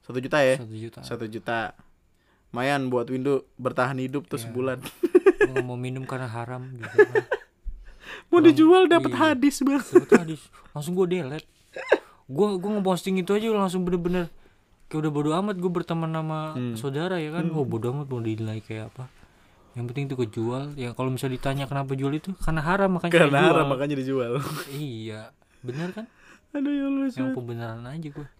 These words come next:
Speaker 1: Ya udah lu apa lagi yang terjadi di hidup lu?
Speaker 2: Apa ya? Ini, ini kon-, conclusion apa gimana?
Speaker 1: Konklusi, udah lama soalnya.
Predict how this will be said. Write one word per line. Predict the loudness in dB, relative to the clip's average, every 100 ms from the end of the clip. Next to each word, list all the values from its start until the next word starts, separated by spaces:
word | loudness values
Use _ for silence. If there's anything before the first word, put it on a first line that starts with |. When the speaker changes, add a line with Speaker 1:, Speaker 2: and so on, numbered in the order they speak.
| _
Speaker 1:
Ya | -2 0
udah | 2 4
lu | 6
apa | 6 6
lagi | 2 2 0
yang | 0 -2
terjadi | -2 0 2
di | 2 0
hidup | -2 -4
lu? | -6 -6 _ _ _ _ -20 -20 _ _ _ -18
Speaker 2:
Apa | -14 -14
ya? | -14 -10
Ini, | -6 -4
ini | -4
kon-, | -4 -4 -4
conclusion | -6 -6 -6 -6 -6 -4 -4
apa | -4
gimana? | -6 0
Speaker 1:
Konklusi, | 0 0 -2 0 0 0 -2
udah | -2 2 2 4
lama | 4 4 0
soalnya. | 0 0 0